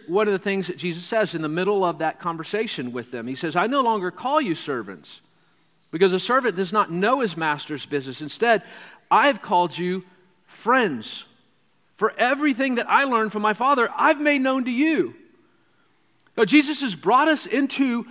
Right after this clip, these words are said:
into his relationship with the Father, is what he's saying. "Everything that I, what, everything I share with the Father, everything I know from the Father,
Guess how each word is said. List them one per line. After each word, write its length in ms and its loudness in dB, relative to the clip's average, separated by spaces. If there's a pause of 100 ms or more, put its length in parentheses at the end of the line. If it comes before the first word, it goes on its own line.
(320)
into 580 4
his 400 6
relationship 580 2
with 100 -4
the 60 -2
Father, 440 2
is 100 -8
what 140 -4
he's 120 -6
saying. 320 -8 (600)
"Everything 540 4
that 120 0
I, 140 4
what, 420 -4
everything 300 0
I 80 2
share 260 -2
with 80 -4
the 80 -4
Father, 380 0 (420)
everything 300 0
I 160 2
know 400 4
from 180 -8
the 60 -6
Father, 320 -2